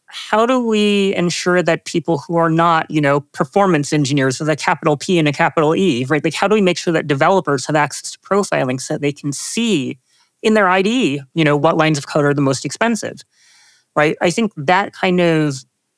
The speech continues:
making accessible of the performance data makes people make the right decisions because people aren't going seeking out to do a bad job or waste C P U. They just don't know what they don't know.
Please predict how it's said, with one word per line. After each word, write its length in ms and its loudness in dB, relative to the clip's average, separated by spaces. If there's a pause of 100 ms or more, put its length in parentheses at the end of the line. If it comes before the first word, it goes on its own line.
(200)
making 360 2
accessible 580 0
of 140 0
the 60 -4
performance 540 -2
data 520 0
makes 480 -2
people 640 0 (340)
make 220 0
the 80 0
right 160 0
decisions 640 0 (180)
because 300 0
people 480 -4
aren't 400 -2 (140)
going 340 2
seeking 340 -4
out 140 -4
to 80 -6
do 120 2
a 60 -2
bad 220 2
job 300 4
or 100 2
waste 260 0
C 160 -4
P 220 -2
U. 80 4
They 140 2
just 240 -2 (100)
don't 240 0
know 140 2
what 160 0
they 80 2
don't 220 0
know. 280 0